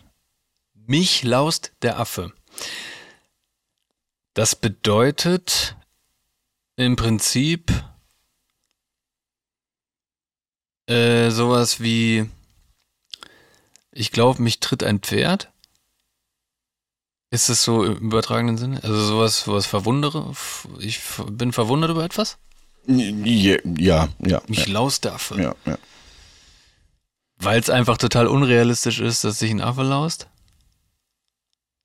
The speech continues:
Speaker 1: Also
Speaker 2: Nee.
Speaker 1: Affen, okay, pass auf, anders. Affen lausen sich ja.
Speaker 2: Mhm.
Speaker 1: Affen, das ist ein Zeichen von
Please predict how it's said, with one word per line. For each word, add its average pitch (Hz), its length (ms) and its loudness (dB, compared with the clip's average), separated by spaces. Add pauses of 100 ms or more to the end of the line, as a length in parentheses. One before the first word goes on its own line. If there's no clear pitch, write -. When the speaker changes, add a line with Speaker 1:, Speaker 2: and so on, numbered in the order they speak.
Speaker 1:
Also 101 280 0
Speaker 2:
Nee. - 100 0
Speaker 1:
Affen, 90 360 2 (160)
okay, - 280 -4
pass 101 200 -2
auf, 90 220 -6
anders. 95 320 -6 (100)
Affen 131 340 2
lausen 104 500 4
sich - 260 -6
ja. - 180 -14 (260)
Speaker 2:
Mhm. 98 220 0 (1600)
Speaker 1:
Affen, 131 580 2 (1500)
das 117 240 -2
ist 135 220 2
ein 113 260 4
Zeichen 127 440 2
von 107 720 2